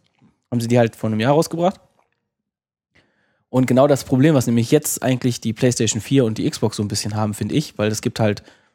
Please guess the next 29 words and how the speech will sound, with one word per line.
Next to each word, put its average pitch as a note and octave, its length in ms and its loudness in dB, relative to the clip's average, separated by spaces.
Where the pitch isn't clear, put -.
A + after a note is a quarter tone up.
irgendwie A2 280 0
auf G#2 120 -2
jeder A#2 340 2
zwei A2+ 340 0
bis - 180 -10
drei A2+ 200 -2
Exklusivspiele D3 800 -2
und B2 160 0
nochmal A#2+ 500 0
fünf, B2 380 0
sechs - 500 0
Third-Party-Spiele, G#2 880 -2
die A#2+ 200 0
aber A#2+ 240 2
auch A2+ 260 0
auf - 160 -4
allen A#2 220 2
anderen A#2+ 240 0
Plattformen G2+ 400 -6
sind. - 180 -8
Also A2 160 -4
so G#2+ 140 -2
dieser, A2 420 2
du G#2+ 80 -6
musst D3 220 2
dir D3 80 6
jetzt D3+ 160 2
unbedingt C3 400 0
eine G2+ 540 -2